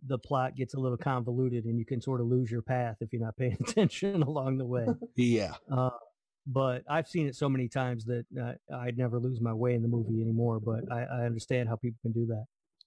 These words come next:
Speaker 1: But to me, it's a, it's a nearly perfect film.
Speaker 2: Damn. All right. Uh, you're really not gonna like me. All right.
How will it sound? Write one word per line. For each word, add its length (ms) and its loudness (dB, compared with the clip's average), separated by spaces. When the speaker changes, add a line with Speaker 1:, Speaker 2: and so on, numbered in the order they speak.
Speaker 1:
But 200 0
to 100 2
me, 240 6
it's 120 -6
a, 200 -4
it's 140 -2
a 60 2
nearly 380 0
perfect 400 -4
film. 220 -6
Speaker 2:
Damn. 320 -2
All 260 -10
right. 400 0
Uh, 320 -2
you're 180 2
really 220 2
not 140 -2
gonna 100 -6
like 240 0
me. 160 -14
All 160 4
right. 140 2